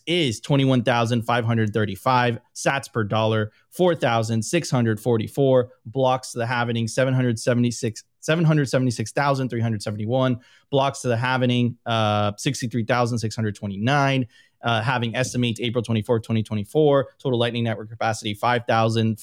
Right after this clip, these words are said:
three hundred fifty-nine. Capacity value, one hundred fifteen million U S dollars. Realized monetary inflation, one point seven five percent. It went down. It went down another point one percent. Look at that. It's awesome. The power of a deflationary currency.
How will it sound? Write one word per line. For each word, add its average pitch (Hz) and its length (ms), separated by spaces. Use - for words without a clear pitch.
three 127 140
hundred 120 320
fifty-nine. 131 640
Capacity 147 500
value, 135 400
one 139 140
hundred 135 320
fifteen 143 480
million 143 480
U 131 180
S 123 160
dollars. 120 420
Realized 123 400
monetary 117 460
inflation, 117 440
one 123 160
point 120 260
seven 117 340
five 113 340
percent. 139 520
It 120 80
went 147 240
down. 175 400
It 139 60
went 160 220
down 214 240
another 226 300
point 233 300
one 240 200
percent. 226 420
Look 185 160
at 156 120
that. 117 300
It's - 180
awesome. 113 440
The 123 100
power 127 480
of 110 160
a 110 100
deflationary 117 840
currency. 110 400